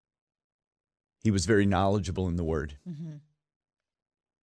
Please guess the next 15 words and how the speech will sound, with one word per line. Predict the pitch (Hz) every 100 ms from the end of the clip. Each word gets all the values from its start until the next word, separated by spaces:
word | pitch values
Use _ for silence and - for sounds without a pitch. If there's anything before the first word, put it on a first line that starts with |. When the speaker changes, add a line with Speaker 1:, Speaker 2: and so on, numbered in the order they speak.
| _ -
Speaker 1:
I | 87
would | 95 85
call | 98 92
him | 87 85 85 _ -
extremely | - - 110 95 80 76 76 - -
knowledgeable | 80 69 69 - - -
in |
the | -
word. | 78 87 - _ _ _ _ _ _ _ _ _ -
But | 107
he | 107
came | - 131 151
to | 151 135
a |
point | - - 85 78